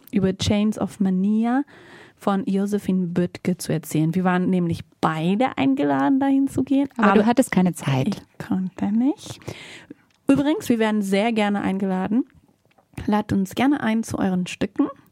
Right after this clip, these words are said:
Speaker 1: Wir kommen gerne.
Speaker 2: Ja, letztes Wochenende im Kraftwerk Bille, <laughs> auch schon wieder. In der Kesselhalle, auch schon wieder. Wir haben danach so ein bisschen rumgespaßt noch mit ein paar Leuten aus dem Publikum, dass, äh,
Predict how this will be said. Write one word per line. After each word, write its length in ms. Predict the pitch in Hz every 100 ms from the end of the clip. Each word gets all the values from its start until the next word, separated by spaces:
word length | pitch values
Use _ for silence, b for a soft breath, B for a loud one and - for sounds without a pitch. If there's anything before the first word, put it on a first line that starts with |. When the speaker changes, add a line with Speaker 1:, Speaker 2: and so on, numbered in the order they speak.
| B B B B B _ _
Speaker 1:
Wir 120 | -
kommen 380 | 196 - 185 220
gerne. 280 | 220 254 311 330 B B B B B _
Speaker 2:
Ja, 140 | -
letztes 460 | 196 190 - 285 -
Wochenende 640 | 165 165 165 214 233 247 262
im 160 | 208
Kraftwerk 600 | 190 - 185 - 180 -
Bille, 320 | - 185 190 311 -
<laughs> 80 | -
auch 180 | 214 -
schon 260 | - 196
wieder. 320 | 175 185 214 269 B B B B
In 120 | 196
der 140 | 185 175
Kesselhalle, 720 | - 160 - 180 196 226 370 -
auch 220 | - 262
schon 300 | - 156 160
wieder. 300 | 160 185 254 B B
Wir 120 | -
haben 80 | 185
danach 260 | 185 185 190
so 120 | -
ein 80 | 185
bisschen 420 | 185 - 185 180 B B B B
rumgespaßt 1000 | 190 226 208 175 - 160 - - - 175
noch 280 | 170 185
mit 140 | - 175
ein 60 |
paar 160 | - 175
Leuten 180 | 165 170
aus 140 | 170
dem 80 | 185
Publikum, 560 | - 190 196 214 208 202
dass, 280 | 170 - -
äh, 300 | 175 175